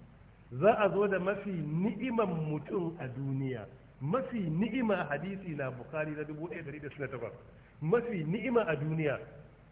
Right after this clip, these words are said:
Sai a shigar da shi a wuta na ɗan sakan ɗaya.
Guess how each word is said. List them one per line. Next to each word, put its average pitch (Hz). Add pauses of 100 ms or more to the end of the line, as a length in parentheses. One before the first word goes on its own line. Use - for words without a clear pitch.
(100)
Sai -
a 196
shigar 247 (120)
da 196
shi 196
a 165
wuta 135 (560)
na 156
ɗan 226 (100)
sakan 202
ɗaya. 185